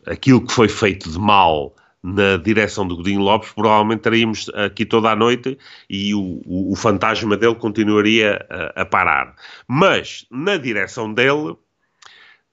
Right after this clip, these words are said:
teve, eh, outro indivíduo que, enfim, conseguiu manchar, eh, de certa forma, o nome do Sporting para sempre, foi o Paulo Pereira Cristóvão.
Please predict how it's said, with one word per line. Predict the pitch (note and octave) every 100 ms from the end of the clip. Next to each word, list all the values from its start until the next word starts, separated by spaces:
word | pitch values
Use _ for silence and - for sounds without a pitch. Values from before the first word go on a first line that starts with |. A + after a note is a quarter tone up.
| _
teve, | D3 D#3 D3+ C#3+ D#3+ E3+ -
eh, | A#2 C3 - -
outro | C3+ C3+ B2+
indivíduo | A#2+ A2+ A#2 C3 C3+ C3+
que, | - G#2+ A2 A#2+ -
enfim, | G2+ - C#2+ - - - - -
conseguiu | A#2+ A#2+ - B2
manchar, | B2+ B2+ A#2+ - B2+ A#2 A#2 A#2+ C#3 _ - - - _
eh, | G2+ G#2 G2+
de |
certa | - C3+ A2 A#2
forma, | - A#2+ B2
o | A#2
nome | B2 A2+
do |
Sporting | A2+ - A#2+ A#2
para | A2+ A2+
sempre, | - A#2+ A#2+ A#2+
foi | - B2
o | A#2
Paulo | A#2+ A#2 A2
Pereira | - A2+ G#2+ G#2+
Cristóvão. | A#2+ A2+ - D#2+ D2